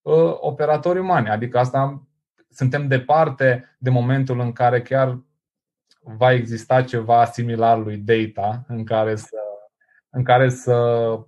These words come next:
să poți să te aștepți la o mașinărie că funcționează fără supraveghere umană.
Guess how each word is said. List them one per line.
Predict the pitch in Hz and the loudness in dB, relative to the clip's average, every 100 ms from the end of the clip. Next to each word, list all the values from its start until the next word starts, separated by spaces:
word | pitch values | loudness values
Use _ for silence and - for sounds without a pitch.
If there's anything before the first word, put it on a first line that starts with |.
| - | -12
să | 117 127 | -6 -4
poți | 123 139 139 | -2 0 -2
să | 139 | -2
te | 131 | 2
aștepți | 120 - 139 135 | 0 0 -4 0
la | 127 | 0
o | |
mașinărie | 117 113 110 120 117 139 | 0 -2 -6 -6 -4 -4
că | 135 120 | -2 -4
funcționează | - 113 117 127 139 131 | -4 -8 -2 2 2 2
fără | 127 - 131 127 123 120 127 _ _ _ _ | -2 0 2 4 2 0 -8 _ _ _ _
supraveghere | - 123 - 117 117 120 123 123 127 | -16 -6 -2 -2 0 2 2 2 0
umană. | 131 131 131 123 104 90 - | 0 2 4 4 0 -4 -18